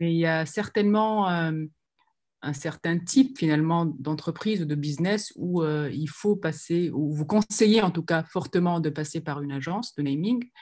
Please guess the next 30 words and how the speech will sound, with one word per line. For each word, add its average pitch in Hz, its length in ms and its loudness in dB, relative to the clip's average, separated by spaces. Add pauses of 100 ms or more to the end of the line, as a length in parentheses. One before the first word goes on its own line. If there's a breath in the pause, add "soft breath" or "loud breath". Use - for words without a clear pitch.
(360 loud breath)
Ça, - 100 -12
c'est 147 120 -6
première 147 340 -4
question, - 720 -8
parce 175 120 -4
que 147 80 -10
voilà, 143 180 -2
si 165 120 -6
on 180 40 0
est 180 60 2
indépendant, 175 540 0
est-ce 143 140 -4
que 151 100 -4
ça - 340 -6
a 156 40 -4
vraiment 160 260 0
du 156 120 -2
sens ? 220 420 -2 (600 loud breath)
Euh, 143 520 -2 (640)
et 139 100 -6
deuxième 156 400 -4
question, 180 420 -6
c'est, 160 300 -4
euh, 147 180 -2 (160)
quelle 165 280 -2
est 180 100 0
la 175 120 2
fourchette 175 440 -2
de 165 100 0
budget, 175 680 -2